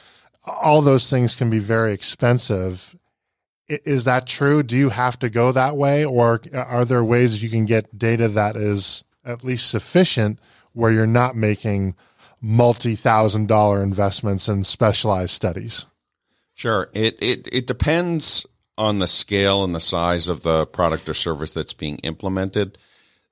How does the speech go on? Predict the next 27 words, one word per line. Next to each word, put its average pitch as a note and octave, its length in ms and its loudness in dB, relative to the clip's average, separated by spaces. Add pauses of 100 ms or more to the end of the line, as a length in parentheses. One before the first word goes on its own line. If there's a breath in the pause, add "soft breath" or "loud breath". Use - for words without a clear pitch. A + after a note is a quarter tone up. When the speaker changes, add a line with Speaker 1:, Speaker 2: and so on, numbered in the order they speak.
Speaker 2:
There F#2+ 320 2
are A#2+ 280 4
a G#2 80 4
lot F#2 360 2
of F2+ 280 -2
resources D#2+ 640 -2
that D2+ 160 0
are D2+ 40 2
available D2+ 440 -2
that C#2+ 160 -4
don't D2+ 180 -4
cost D2+ 320 -2
any D2 140 -2
money D2+ 340 -2
that C2 180 -6
are C#2 100 -4
just C#2+ 280 -6
on C#2 140 -2
the B1+ 80 -4
net. D2 400 -6
PricewaterhouseCoopers, D#2+ 1600 0 (600 loud breath)
um, C2 540 -6 (220)
has, D2 600 2
uh, C#2 340 -4
information. D#2 920 -2 (280 loud breath)
You D2 160 -4
look, D#2+ 240 0